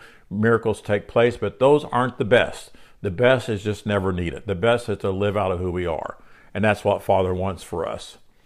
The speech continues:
So, uh, these things get passed down from generation to generation, and when Jesus came and was ministering to people, he had to deal with all those different things. People been sick of the palsy, which means they were paralyzed.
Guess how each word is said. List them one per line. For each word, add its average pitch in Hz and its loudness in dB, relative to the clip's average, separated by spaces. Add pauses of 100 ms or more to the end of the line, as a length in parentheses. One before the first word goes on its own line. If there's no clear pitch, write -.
(420)
So, 113 8 (440)
uh, 113 6
these 139 6
things 143 4
get - 0
passed 123 4
down 123 4
from 101 -2
generation 107 2
to 101 0
generation, 107 0
and 101 -2
when 92 -2
Jesus 113 -4
came 117 -4 (360)
and 90 -4
was 87 -6
ministering 110 -2
to 104 0
people, 104 -4
he 101 -2
had 98 -2
to 101 -4
deal 101 2
with 90 -4
all 95 0
those 95 -4
different 92 -8
things. 85 -8 (340)
People 92 -4
been 87 -6
sick - -2
of 101 -2
the 101 0
palsy, 107 0
which 95 -6
means 87 -8
they 85 -6
were 82 -6
paralyzed. 101 0